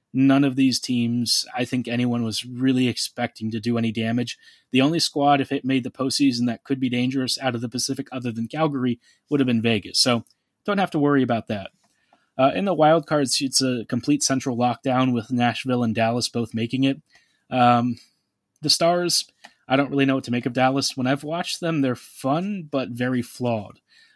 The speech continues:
Uh, you can kind of see why they have a negative goal differential. Uh,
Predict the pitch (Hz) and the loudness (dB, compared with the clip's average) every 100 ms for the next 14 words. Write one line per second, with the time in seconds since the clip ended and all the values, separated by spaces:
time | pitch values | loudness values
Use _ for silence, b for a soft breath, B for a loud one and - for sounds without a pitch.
0 | - 123 120 127 127 135 123 151 156 - | -2 0 0 -4 -2 0 0 0 0 0
1 | 147 127 127 120 123 117 120 120 120 104 | 0 2 0 0 -2 -2 -2 -2 -4 -4
2 | 120 127 - 143 143 151 147 b b b | -6 -4 -4 -4 -4 -4 -6 b b b
3 | b 120 113 | b -4 -4